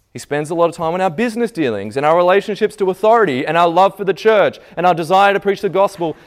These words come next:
and our love for enemies and outsiders. If you're zealous for good works, in context with what we're reading here, you're actually zealous to suffer. See, our good works doesn't depend on whether or not we're being treated well,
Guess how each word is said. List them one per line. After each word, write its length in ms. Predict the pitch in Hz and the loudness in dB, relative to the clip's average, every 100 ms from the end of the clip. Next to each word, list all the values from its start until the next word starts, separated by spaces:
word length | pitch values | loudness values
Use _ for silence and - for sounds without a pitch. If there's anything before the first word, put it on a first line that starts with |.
| 175 | -4
and 120 | 175 | 2
our 120 | 190 | 2
love 240 | 185 202 | 4 2
for 60 | 214 | 0
enemies 480 | 170 180 180 180 170 | -4 -4 -4 -4 -4
and 120 | 185 | -2
outsiders. 880 | 208 214 - 190 165 127 101 - - _ _ _ _ _ _ _ | -2 -4 -6 -2 0 -2 -6 -16 -20 _ _ _ _ _ _ _
If 100 | 151 | -8
you're 160 | 170 254 | 0 0
zealous 400 | 165 247 262 254 | 2 4 4 2
for 140 | 240 | -2
good 260 | 190 247 202 | -6 -6 -4
works, 800 | 180 123 107 185 - - - - _ _ _ | -2 0 -2 -4 -12 -18 -18 -20 _ _ _
in 160 | 170 185 | -10 -8
context 420 | 208 233 240 - | -6 -6 -6 -4
with 80 | 214 | -4
what 100 | 220 | -2
we're 60 | |
reading 240 | 214 226 170 | -4 -6 -8
here, 180 | 127 | -10
you're 440 | 110 147 220 220 - _ - | -8 -4 -2 -4 -6 _ -10
actually 320 | 190 - 170 | -10 -10 -12
zealous 640 | 120 175 131 110 - _ _ _ _ _ _ _ _ _ _ | -4 -2 -2 -4 -10 _ _ _ _ _ _ _ _ _ _
to 100 | 127 | -16
suffer. 480 | - - 165 - - _ _ _ _ _ _ _ _ _ _ _ _ _ _ _ _ _ _ _ _ _ _ _ _ | -10 -6 -6 -8 -20 _ _ _ _ _ _ _ _ _ _ _ _ _ _ _ _ _ _ _ _ _ _ _ _
See, 200 | _ 180 | _ -8
our 340 | - 214 240 214 | -2 -2 -2 -6
good 160 | - 220 | -8 -6
works 440 | 180 127 110 - | 0 0 0 -4
doesn't 500 | 120 - 170 185 214 | -12 -6 -6 -6 -10
depend 460 | - 160 156 156 123 | -10 -12 -10 -8 -8
on 100 | 113 | -4
whether 220 | 120 139 | -4 -2
or 80 | 131 | -4
not 160 | 127 | -4
we're 100 | 110 | -4
being 220 | 110 113 113 | -6 -8 -12
treated 500 | - 127 131 110 101 | -8 -8 -6 -8 -2
well, 400 | 117 113 - | 0 0 -6